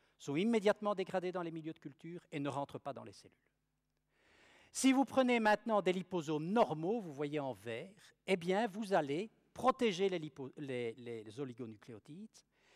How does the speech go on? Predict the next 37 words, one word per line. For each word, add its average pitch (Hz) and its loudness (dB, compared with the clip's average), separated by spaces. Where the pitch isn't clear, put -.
les 262 6
faire 240 2
pénétrer 214 2
à 190 8
l'intérieur 165 -2
de 147 -4
la 131 -2
cellule, 208 -6
mais 180 -4
dans 175 2
un 180 4
mauvais 233 6
compartiment, 202 -2
dans 139 -4
les 135 -2
endosomes. 127 -6
Et 156 -2
donc, 247 6
vous 220 2
aurez 208 6
un 196 4
effet 208 2
d'inhibition 160 -4
virale, 185 -2
mais 175 2
vous 170 -2
le 170 -4
voyez, 156 -4
qui - -6
est - -4
seulement 156 -6
de 139 -6
l'ordre 143 -4
de 131 -10
cinquante 113 -14
pour - -20
cent. - -20